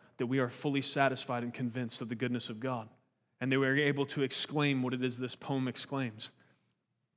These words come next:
that even in the midst of hardship, he gives and gives and gives again,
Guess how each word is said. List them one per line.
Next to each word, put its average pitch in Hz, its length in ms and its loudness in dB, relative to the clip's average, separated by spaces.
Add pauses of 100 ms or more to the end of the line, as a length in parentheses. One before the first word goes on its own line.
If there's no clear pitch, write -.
that 127 140 4
even 139 180 4
in 139 80 2
the 135 60 2
midst 131 280 -2
of 123 100 -8
hardship, 131 480 -4 (600)
he 139 160 -2
gives 123 560 2
and 127 160 -2
gives 123 440 -2 (220)
and 120 140 -2
gives 117 220 -2
again, 127 320 -4